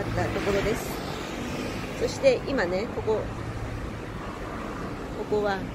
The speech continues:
向日神社になります。これから、あの、向日神社を見ていきたいと思います。今日の動画は、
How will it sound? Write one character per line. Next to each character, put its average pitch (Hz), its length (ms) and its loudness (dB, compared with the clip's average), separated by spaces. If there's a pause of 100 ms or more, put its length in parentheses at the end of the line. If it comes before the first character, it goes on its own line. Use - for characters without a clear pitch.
(460)
向 214 200 6
日 214 140 0
神 208 140 -2
社 180 100 0
に 190 140 0
な 185 80 0
り 190 120 0
ま 185 120 0
す。 - 40 -6 (1800)
こ 226 40 -2
れ 214 100 2
か 202 120 0
ら、 190 200 0 (640)
あ 190 60 -4
の、 180 140 -2
向 196 340 0
日 185 140 -2
神 196 120 -2
社 160 140 -2
を 185 160 -2 (880)
見 202 100 -6
て 175 100 -6
い 170 80 -6
き - 80 -18
た 190 100 -4
い 185 80 -4
と 180 80 -8
思 165 140 -8
い 165 80 -6
ま 175 160 -4
す。 - 180 -16 (1700)
今 220 120 0
日 214 80 2
の 180 100 0
動 180 160 2
画 165 140 0
は、 180 180 -4